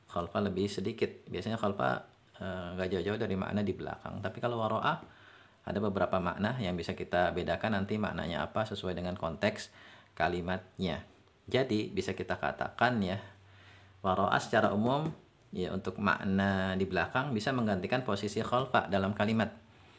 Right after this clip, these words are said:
Tapi khalfa belum tentu bisa mem-, eh, menggantikan wara'a, karena wara'a maknanya lebih, lebih umum ya, seperti itu. Ya. Jadi <clears throat> bagaimana, Kak, eh,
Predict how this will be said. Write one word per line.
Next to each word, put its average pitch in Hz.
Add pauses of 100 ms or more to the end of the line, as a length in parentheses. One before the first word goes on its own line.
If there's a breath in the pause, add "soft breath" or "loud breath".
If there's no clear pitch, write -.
(220 loud breath)
Tapi 98
khalfa 139
belum 101
tentu 92
bisa 120
mem-, -
eh, 82
menggantikan 82
wara'a, 95
karena -
wara'a 98
maknanya 90
lebih, 95
lebih 82
umum 95 (240)
ya, 98
seperti -
itu. 78 (1400)
Ya. 67 (800 loud breath)
Jadi 98 (240)
<clears throat> -
bagaimana, 143
Kak, -
eh, 104